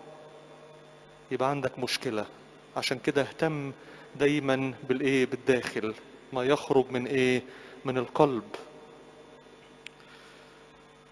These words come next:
عشان كده إحنا أخذنا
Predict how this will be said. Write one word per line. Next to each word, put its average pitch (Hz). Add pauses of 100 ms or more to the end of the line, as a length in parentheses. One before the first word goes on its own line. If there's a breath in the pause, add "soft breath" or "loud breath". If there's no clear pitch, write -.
(1300)
عشان 139
كده 180
إحنا 151
أخذنا 165